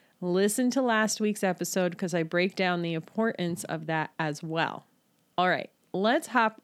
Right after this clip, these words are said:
right into it. When you're planning out your email calendar, I always suggest you start out with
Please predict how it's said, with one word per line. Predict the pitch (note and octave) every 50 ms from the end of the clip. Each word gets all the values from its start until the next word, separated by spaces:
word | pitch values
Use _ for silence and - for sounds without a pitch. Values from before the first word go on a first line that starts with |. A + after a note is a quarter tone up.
| _
right | _ E3 D#3 D3+ D#3+ D#3+ E3 D#3
into | C#3+ B2 G#2+ - - -
it. | - - - _ _ _ _ _ _ _ _ _ _ _ _ _ _ _ _ _ _ _ _ _ _ _ _ _
When | F#3+ F#3 F#3 G#3 A3 A#3 C4 D4
you're | D#4 E4 F4
planning | E4+ - - C4+ B3 B3 A#3+ B3 A#3+
out | A#3 A#3 A#3 G#3
your | A#3+ B3+ - -
email | G3 F#3 F#3 F3+ E3+ E3+
calendar, | F3 - F3 E3+ E3 E3 D#3+ E3 E3+ F3 E3+
I | E3 D#3 - - _
always | G#3+ G#3+ A#3 B3+ C#4 D4 C4+
suggest | - - B3+ A3 G3+ G3+ F#3+ F#3 F3+ - - -
you | G3
start | F#3 - - - G3+ G3+ G#3+ G#3+ G3+
out | F#3+ F3 E3+ -
with | - F3+ F3